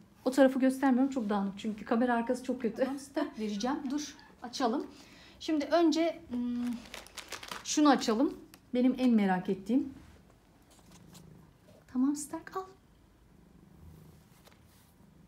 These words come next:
Ya kıyamam sana ya. Çocuk gibiler arkadaşlar ya. Ciddi anlamda kedilerimiz çocuk gibi. Açtım. Bak.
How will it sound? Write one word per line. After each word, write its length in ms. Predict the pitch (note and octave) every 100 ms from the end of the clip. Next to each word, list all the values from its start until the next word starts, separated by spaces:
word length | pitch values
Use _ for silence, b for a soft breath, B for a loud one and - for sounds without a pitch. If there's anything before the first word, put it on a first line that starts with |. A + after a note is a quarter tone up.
| - - - - - -
Ya 280 | C4 G3+ -
kıyamam 540 | - C4+ C#4 A#3+ G3+
sana 360 | - A3 G3 F#3
ya. 260 | F3+ F3+ - -
Çocuk 420 | - D4 F#4 F#4
gibiler 340 | B3 A3+ G#3 G#3
arkadaşlar 720 | G#3+ A#3+ A#3 G#3+ - A3 G3+
ya. 260 | G3+ G3+
Ciddi 260 | - - A#4+ G4+
anlamda 400 | D#4 D4 D4 -
kedilerimiz 640 | D#4+ C#4 C4+ C#4 D#4 -
çocuk 340 | C4 A3 A3
gibi. 200 | F#3 F3 - - - - b b b - - G4
Açtım. 720 | - - F4+ F4 F4 F4 E4+ - -
Bak. 260 | C4 C4+